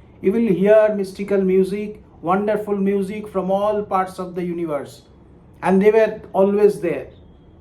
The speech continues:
আপনি একটা ক্ষুদ্র জিনিসকে, একটা আবর্জনাকে আঁকড়ে পড়েছিলেন,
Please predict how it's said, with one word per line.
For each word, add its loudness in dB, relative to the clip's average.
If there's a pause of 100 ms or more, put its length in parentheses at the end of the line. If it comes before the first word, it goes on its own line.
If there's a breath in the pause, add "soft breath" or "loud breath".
(500)
আপনি -6
একটা -2
ক্ষুদ্র -6 (220)
জিনিসকে, -6
একটা 0
আবর্জনাকে -2
আঁকড়ে 0
পড়েছিলেন, -6